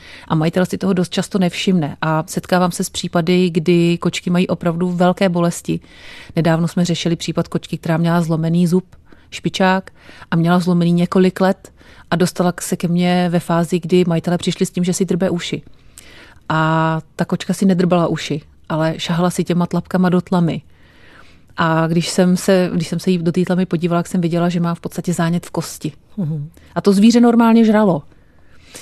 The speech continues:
Speaker 1: Jenomže ono to je tak, že ta kočka, majitele často říká, „Ona normálně žere, taky nic nebolí.“ A já jsem říkala, „No ale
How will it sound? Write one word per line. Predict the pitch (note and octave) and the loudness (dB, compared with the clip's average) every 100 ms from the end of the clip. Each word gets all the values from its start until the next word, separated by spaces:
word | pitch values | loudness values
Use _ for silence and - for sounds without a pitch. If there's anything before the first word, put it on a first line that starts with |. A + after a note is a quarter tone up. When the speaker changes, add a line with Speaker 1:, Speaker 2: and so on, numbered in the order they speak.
| - | -6
Speaker 1:
Jenomže | - F#3 F#3+ | 0 4 6
ono | G3+ G3+ | 6 4
to | G#3+ | 4
je | G#3+ | 4
tak, | F#3 F#3 | 4 2
že | G3+ | 2
ta | G#3 | 0
kočka, | F#3 - G#3 G3+ F#3 | -2 2 2 2 2
majitele | G3 G3+ G3 | 2 4 2
často | F#3+ G3 G3 | 0 0 2
říká, | G3 | 4
„Ona | G3 C4+ | 6 6
normálně | D#4 C#4+ D#4 D4+ C#4 | 6 4 4 6 6
žere, | D4+ D4+ C4 | 6 4 2
taky | B3 - | 0 4
nic | B3+ C4+ | 6 6
nebolí.“ | C4 A#3+ C#4+ B3+ G3 G#3+ | 6 6 6 6 4 -2
A | |
já | G3 | -6
jsem | - | -4
říkala, | G3+ G3+ G#3 F#3+ | -6 0 0 2
„No | G#3+ | 2
ale | G#3+ G#3+ | 0 -2